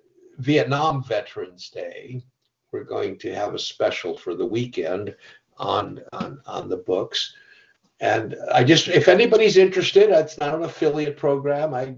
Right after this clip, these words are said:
did nothing in it for me, but I was very intrigued with the ease of editing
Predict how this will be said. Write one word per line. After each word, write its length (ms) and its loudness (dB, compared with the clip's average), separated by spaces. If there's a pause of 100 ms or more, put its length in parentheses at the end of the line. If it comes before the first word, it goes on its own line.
(140)
did 180 -14
nothing 380 -8
in 140 -4
it 120 -10
for 200 -10
me, 240 -2
but 240 -8 (260)
I 80 0
was 160 0
very 380 2
intrigued 680 -2
with 280 -4
the 200 -12 (100)
ease 960 -6 (500)
of 260 -2 (100)
editing 920 -2